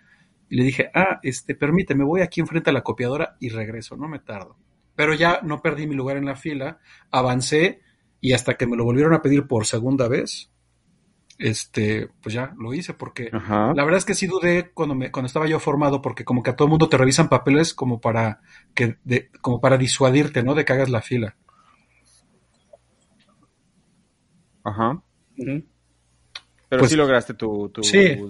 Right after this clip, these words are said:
Speaker 2: que te dieran la documentación o que dejaras.
Speaker 1: Sí, o sea, sí logré hacer el trámite.
Speaker 2: Entonces, tú, Conejo, fuiste maestro, fuiste maestro en una prueba.
Speaker 3: ¿Y tú, güey?
Speaker 2: No, espera, tú, Quique, fuiste maestro en los documentación, ¿no?
Speaker 1: Ajá.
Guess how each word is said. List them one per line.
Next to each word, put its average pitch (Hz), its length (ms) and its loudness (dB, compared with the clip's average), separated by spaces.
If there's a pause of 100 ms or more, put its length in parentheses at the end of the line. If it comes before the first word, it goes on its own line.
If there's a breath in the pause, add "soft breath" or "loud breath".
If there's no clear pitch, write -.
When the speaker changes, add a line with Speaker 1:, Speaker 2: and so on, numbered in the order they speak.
(280)
Speaker 2:
que 117 80 -8
te 123 80 0
dieran 127 200 4
la 120 80 4
documentación 113 600 -2
o 110 80 -2
que 107 80 -4
dejaras. 104 420 -8 (240)
Speaker 1:
Sí, 220 260 2
o 185 40 4
sea, 165 120 0
sí 196 120 0
logré 196 200 6
hacer 196 180 2
el 190 120 0
trámite. 175 420 0
Speaker 2:
Entonces, 170 460 -2 (300)
tú, 220 120 -2
Conejo, 233 400 6
fuiste 214 360 2
maestro, 175 640 2 (1700)
fuiste 160 340 -2
maestro 160 500 4
en 139 100 2
una 135 220 2
prueba. 90 480 -4 (100)
Speaker 3:
¿Y 135 140 -2
tú, 233 200 4
güey? 320 340 4 (500)
Speaker 2:
No, 110 120 -4
espera, 113 460 2 (120)
tú, 196 360 0 (200)
Quique, 170 280 -2
fuiste 165 280 0
maestro 165 560 4
en 143 60 2
los 117 120 0
documentación, 95 680 -8
¿no? 170 200 -4 (260)
Speaker 1:
Ajá. 127 520 0